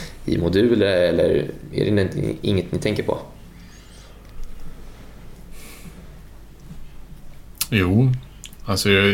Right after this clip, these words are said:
Speaker 2: jag har allt för många gånger blivit bränd på att jag har suttit skitlänge och byggt någonting, och när, när det väl är dags att släppa det så får jag ett merging-helvete som i princip blir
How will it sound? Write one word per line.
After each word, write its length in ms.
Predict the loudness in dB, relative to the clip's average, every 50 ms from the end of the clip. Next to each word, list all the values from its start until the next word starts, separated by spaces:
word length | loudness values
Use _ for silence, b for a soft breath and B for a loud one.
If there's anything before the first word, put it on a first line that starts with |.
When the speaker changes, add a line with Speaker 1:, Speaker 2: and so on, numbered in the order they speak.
| 4 2
Speaker 2:
jag 240 | 2 4 4 4
har 200 | 4 2 2 0
allt 320 | 2 2 4 4 4 4 2 -6
för 140 | -8 -4 -2
många 220 | 0 0 2 0 0
gånger 260 | 0 0 0 0 0
blivit 260 | 0 -2 -2 -2 -4
bränd 500 | -2 2 2 4 4 4 2 0 0 -2
på 100 | -2 -4
att 80 | -2 0
jag 40 | 0
har 60 | 0
suttit 360 | 0 0 -2 -2 -4 -8 -8
skitlänge 600 | -4 -2 -2 -2 2 0 2 2 2 0 0 -2 -4 B B B B B B B B B -4
och 120 | -2 0
byggt 300 | 2 2 2 0 -2 -4
någonting, 480 | -4 -2 -2 -4 -4 -4 -4 -4 -4 -4
och 100 | -2 0
när, 240 | 0 2 2 2
när 180 | 2 0 0 0
det 80 | 2 2
väl 360 | 4 4 4 4 2 0 -2
är 40 | -2
dags 360 | -2 -2 -4 -2 -4 -4 -4
att 360 | -6 -6 -6 -6 -6 -6 -6 -8 -12 -10
släppa 440 | -6 -4 -2 0 -2 -2 0 -2 -2
det 200 | -2 -2 -4 -6 -8 B B B B B B B B
så 180 | 2 2 2 2
får 220 | 0 2 2 4
jag 80 | 4 2
ett 120 | 2 0
merging-helvete 960 | 2 2 2 2 2 0 -2 -2 -2 -2 0 2 2 0 0 -2 -4 -4 -2
som 260 | -2 -2 -2 0 -2
i 60 | -2
princip 400 | -4 -6 -8 -8 -6 -6 -6 -6
blir 500 | -4 -2 -2 -2 -2 -4 -6 -10 -12 -16